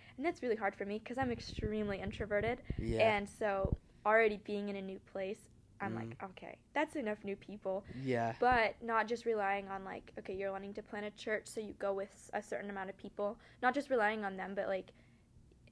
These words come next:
Speaker 1: forcing yourself if you're me, or if it comes naturally, that's
Speaker 2: Mm-hmm.
Speaker 1: great.
Speaker 2: <laughs>
Speaker 1: But putting yourself out there and, you know, even little things like going to coffee shops and, um, going to, like, local businesses and stuff to meet new people and to,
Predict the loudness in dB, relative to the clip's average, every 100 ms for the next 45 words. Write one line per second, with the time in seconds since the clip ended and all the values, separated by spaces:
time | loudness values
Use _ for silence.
0 | -20 -20 -20 -10 0 0 0 -4 -4 -4
1 | -2 0 0 -4 -6 -6 -6 -4 -4 -4
2 | 0 0 0 -4 -6 -6 -2 -4 -4 -4
3 | -2 -2 0 0 2 2 0 -4 2 8
4 | 10 12 10 8 2 2 2 2 -2 0
5 | 2 2 4 4 4 2 -2 -8 -10 -8
6 | -6 -6 -4 -2 0 0 -2 -2 -6 -6
7 | -6 -6 -8 -8 -6 -4 -6 -8 -8 -6
8 | -2 -2 -2 -4 -6 -8 -14 -16 -18 -10
9 | -2 0 2 0 -4 -14 -18 -20 -18 -12
10 | -10 -2 6 6 6 2 2 2 0 0
11 | 0 -2 -2 -6 -8 -6 -4 -4 -6 -6
12 | -6 -6 -4 -6 -6 -8 -4 -2 0 -2
13 | -4 -8 -6 -4